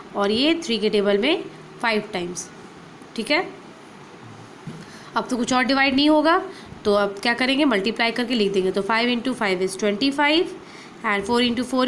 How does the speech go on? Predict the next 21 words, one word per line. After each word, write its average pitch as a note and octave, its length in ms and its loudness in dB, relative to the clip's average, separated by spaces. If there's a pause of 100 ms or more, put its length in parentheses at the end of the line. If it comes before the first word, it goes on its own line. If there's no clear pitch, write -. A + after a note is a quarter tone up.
is F#4+ 200 2 (280)
sixteen, A3 600 -2 (1120)
ठीक A3+ 140 -6
है। E4+ 180 2 (540)
ये A3 120 2
improper C#4+ 460 4
fraction D4 440 2
आया D4+ 200 4
है, D#4 200 2 (760)
इसको A3 200 -6
क्या B3+ 180 0
करेंगे? C4+ 320 2
Mix C4 240 0
में A#3 100 0
convert G3 380 2
कर F#3 140 0
देंगे। F3+ 180 -2
तो F#3+ 140 -2
क्या A3 160 0
बन A#3 160 0
जाएगा? B3 300 2